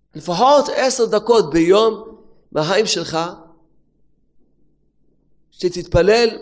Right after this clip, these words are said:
בשפה שלך על עם ישראל. תתפללי.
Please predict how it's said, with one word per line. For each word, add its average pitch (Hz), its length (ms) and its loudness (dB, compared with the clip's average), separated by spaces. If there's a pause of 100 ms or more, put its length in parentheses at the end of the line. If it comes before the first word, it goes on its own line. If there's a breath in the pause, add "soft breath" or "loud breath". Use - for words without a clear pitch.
בשפה 185 440 -2
שלך 190 280 -2 (200)
על 180 140 -6
עם 190 160 -2
ישראל. 196 580 -4 (760)
תתפללי. 160 840 2